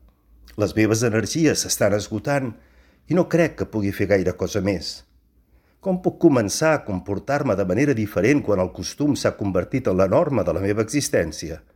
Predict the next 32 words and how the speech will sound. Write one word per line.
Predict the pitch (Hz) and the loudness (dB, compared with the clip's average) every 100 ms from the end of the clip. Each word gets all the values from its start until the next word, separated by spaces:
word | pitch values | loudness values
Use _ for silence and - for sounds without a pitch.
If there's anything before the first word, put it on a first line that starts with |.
| _ _ _ _ _ _ _ 95 | _ _ _ _ _ _ _ -6
Com | 76 | -4
puc | - 117 117 | 0 0 2
dedicar-me | 101 90 - 117 117 104 92 92 - - | 2 2 2 2 2 0 0 0 -4 -12
als | 80 - | -12 -10
més | 110 98 92 - | -6 -4 -4 -4
pobres | 110 131 104 95 | 0 2 2 -2
quan | - 90 - | -2 -4 -2
tinc | 98 | 0
ja | 104 | 2
moltes | 101 127 156 123 - | 2 2 0 -4 -2
preocupacions | 104 98 101 90 85 101 131 107 | -2 -2 -4 -6 -4 0 0 0
per | 107 90 | -2 0
la | 92 | 2
meva | 117 107 | 2 0
família? | 127 120 139 90 78 78 - _ _ _ _ _ _ - | 0 0 0 0 -2 -6 -16 _ _ _ _ _ _ -6
Com | 170 175 | -4 -2
puc | 185 196 | 0 2
ampliar | 170 147 151 | 2 2 2
la | 143 | 2
mirada | 113 98 160 117 117 | 2 2 2 0 -4
si | 110 | -4
ni | 92 | -2
tan | 104 98 | -2 -2
sols | - 110 - | -2 -2 -2
se'm | 110 110 | -2 0
permet | 101 131 - | 0 -2 -4
sortir | 123 101 147 | -6 -2 0
de | 135 95 | 2 2
la | 92 | 2
residència | 101 123 127 127 - | 0 0 0 -2 -2
on | 156 156 | -2 -2
visc?» | 147 - - | -4 -4 -10